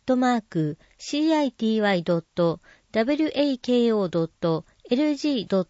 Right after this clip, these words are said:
トジェーピー。縁起物で暮らしにプラス。年越しそば特集。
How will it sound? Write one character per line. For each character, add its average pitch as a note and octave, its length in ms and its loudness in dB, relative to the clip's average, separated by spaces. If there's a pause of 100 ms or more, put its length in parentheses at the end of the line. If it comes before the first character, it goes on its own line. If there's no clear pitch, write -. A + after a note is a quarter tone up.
ト F3+ 320 0
ジ F3+ 160 -4
ェ C4 100 2
ー B3 60 -6
ピ G3+ 380 -4
ー。 - 40 -20 (2250)
縁 E4 220 2
起 F4 140 -2
物 D#4+ 320 0
で C4 340 0
暮 C#4+ 180 0
ら D#4+ 80 0
し D#4+ 200 -6
に D4 160 -2
プ D4 140 -2
ラ B3+ 140 2
ス。 D#3 360 -6 (680)
年 - 280 -4
越 E4+ 180 0
し E4 160 -2
そ D4 160 4
ば C#4 160 2
特 C4+ 260 -2
集。 D3 500 -4